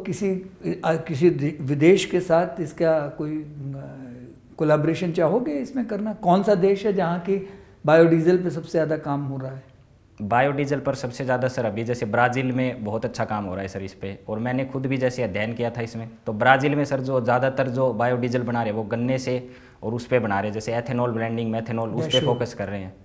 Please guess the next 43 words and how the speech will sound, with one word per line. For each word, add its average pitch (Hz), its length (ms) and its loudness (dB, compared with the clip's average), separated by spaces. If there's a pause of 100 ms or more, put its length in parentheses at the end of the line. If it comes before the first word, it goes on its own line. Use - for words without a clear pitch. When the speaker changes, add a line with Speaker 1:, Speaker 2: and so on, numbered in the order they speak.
Speaker 1:
हम्म। 127 280 -14
Speaker 2:
जी 101 80 -6
सर, 95 180 -10 (580)
तो 107 160 -4 (120)
उसके 123 240 -4
अलावा 127 240 4
जो 123 160 0 (160)
यूरोपियन 131 460 2
कंट्री 120 320 -2
है, 107 60 -2
स्वीडन 113 400 -4
हो 104 100 -2
गया, 104 120 -4
स्विट्जरलैंड, 110 500 -4
उनमें 120 320 -2
भी 123 80 -4
सर 120 140 -4
इनमें 113 240 -6
बहुत 101 240 -4
अच्छा 113 260 -6
मतलब 107 280 -4
research 120 380 -2
work 120 220 -4
भी 107 60 -2
हो 101 100 0
रहा 107 100 0
है, 113 100 -4
और 113 380 -8 (100)
वहाँ 110 200 0
मतलब 131 400 -4 (380)
transport 143 500 2
है, 117 80 2
जो 123 140 0
public 127 420 0
transport 123 440 -2
है 107 120 -2
वो 117 160 0
भी 123 100 0
biodiesel 110 520 0
पे 107 140 -6
चल 101 160 -6
रहा 92 160 -6
है। 101 80 -12